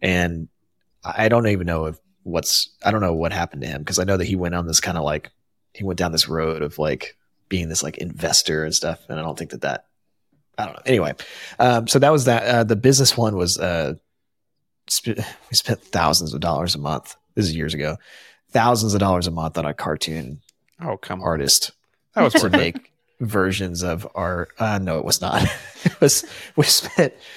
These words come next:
Speaker 1: some stupid amount of money getting a bunch of different images of,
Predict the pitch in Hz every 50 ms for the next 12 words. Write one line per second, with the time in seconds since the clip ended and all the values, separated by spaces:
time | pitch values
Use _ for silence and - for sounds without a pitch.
0 | - - - - - 156 151 151 139 123 110 - - - - - - - 135 135
1 | 127 - 113 107 98 101 104 104 104 98 92 90 90 90 87 82 80 82 _ _
2 | _ _ _ _ _ _ - - 135 113 107 101 95 95 90 85 85 85 - -
3 | 87 87 87 101 98 98 95 101 95 87 98 95 - 98 85 69 87 92 92 82
4 | 90 85 - - 82 -